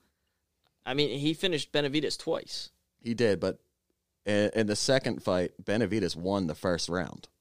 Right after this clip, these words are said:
Speaker 1: I thought the first round, if I remember right, Benavidez, he wa-, he had Benavidez's back to end the round.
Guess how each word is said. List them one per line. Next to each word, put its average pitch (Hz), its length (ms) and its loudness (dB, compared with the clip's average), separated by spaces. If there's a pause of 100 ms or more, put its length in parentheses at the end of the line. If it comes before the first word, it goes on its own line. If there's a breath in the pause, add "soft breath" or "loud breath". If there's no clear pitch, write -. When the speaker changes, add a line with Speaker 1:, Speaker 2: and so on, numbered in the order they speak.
(420)
Speaker 1:
I 139 120 -10
thought 190 220 -4
the 170 80 -6
first 165 320 2
round, 156 180 0
if 131 100 -6
I 127 60 0
remember 127 360 -2
right, 117 200 0
Benavidez, 123 640 -2
he 139 100 -6
wa-, 135 80 -2
he 131 160 -6
had 135 180 0
Benavidez's 127 520 -4
back 117 340 -2
to - 100 -10
end 117 160 -6
the 107 60 -6
round. 107 340 -8